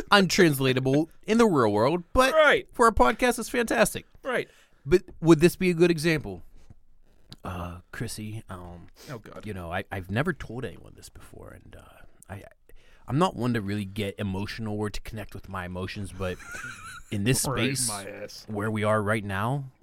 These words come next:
Speaker 2: in this moment, I'm confident enough to say,
Speaker 1: I love you.
Speaker 2: I love you. That's exactly what it is. It's the biggest, it's the biggest crock of shit.
Speaker 1: It's like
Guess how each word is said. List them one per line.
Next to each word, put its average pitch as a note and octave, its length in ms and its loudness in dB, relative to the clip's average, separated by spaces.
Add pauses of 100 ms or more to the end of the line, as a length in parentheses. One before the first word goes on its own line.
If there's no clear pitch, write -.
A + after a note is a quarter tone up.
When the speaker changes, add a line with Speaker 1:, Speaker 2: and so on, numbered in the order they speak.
(340)
Speaker 2:
in B2+ 180 0
this B2 220 -2
moment, C#3 400 2 (1600)
I'm A2+ 140 -6
confident A#2 580 -4
enough A2+ 240 -4
to - 80 -10
say, B2 360 -8 (1120)
Speaker 1:
I F#2+ 120 -6
love F2+ 280 -6
you. - 60 -20
Speaker 2:
I - 60 -20
love - 1080 -20 (400)
you. - 60 -20 (160)
That's D#3+ 140 -4
exactly G#3+ 460 0
what C#3 180 -2
it - 280 -18
is. - 160 -20 (580)
It's A3 140 -2
the C#4 80 2
biggest, C4+ 340 0 (260)
it's G#3+ 160 0
the A3 80 0
biggest C#4+ 340 2
crock A#3+ 260 6
of D3+ 80 0
shit. - 460 2 (140)
Speaker 1:
It's G3+ 120 -8
like C#4 120 -4